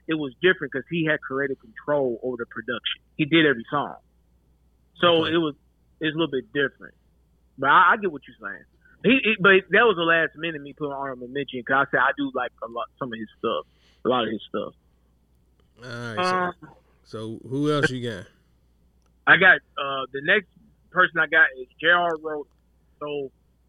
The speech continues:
Speaker 1: J R Rowland did, uh, The Boss with Rick Ross and T I. I mean, not T I. I mean, Rick Ross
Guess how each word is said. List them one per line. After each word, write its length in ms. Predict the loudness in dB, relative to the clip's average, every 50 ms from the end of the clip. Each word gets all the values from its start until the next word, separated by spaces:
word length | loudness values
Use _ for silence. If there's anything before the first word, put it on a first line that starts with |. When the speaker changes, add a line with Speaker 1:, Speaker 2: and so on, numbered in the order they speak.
| _ _ _ _ _ _ _ 2
Speaker 1:
J 60 | 6
R 260 | 6 8 6 6 4
Rowland 400 | 2 2 2 2 2 2 0 -2 -2
did, 260 | 0 2 2 2 2 0
uh, 540 | 0 0 0 -2 -2 -6 -8 -12 -16 -18 -20 _ _ _ _ _ _ _ _ _ _ _ _ _ _ _ _ _ _ _ _ _ _ _ _ _ _ _ _ _ _ -10
The 80 | -10 -6
Boss 240 | -2 -2 -2 -2 -4 _ _ _ _ _ _ _ _ _
with 120 | -10 0
Rick 200 | 2 2 2 2 2
Ross 320 | 2 2 2 2 0 -2 -6
and 140 | -10 -16 -14 -8
T 140 | -4 -2 2 4
I. 200 | 4 4 4 2 -2 _ _ _ _ _ _ _ _ _ _ _ _ _ _ _ _ _
I 40 | 0
mean, 80 | 4 4
not 120 | 4 4 4 _
T 140 | -6 -8 -4
I. 180 | -4 -2 -2 -2 -2 -4
I 60 | -6
mean, 240 | -6 -8 -12 -16 -18 _ _
Rick 160 | -4 -4 -4 _
Ross 260 | -6 -6 -6 -6 -8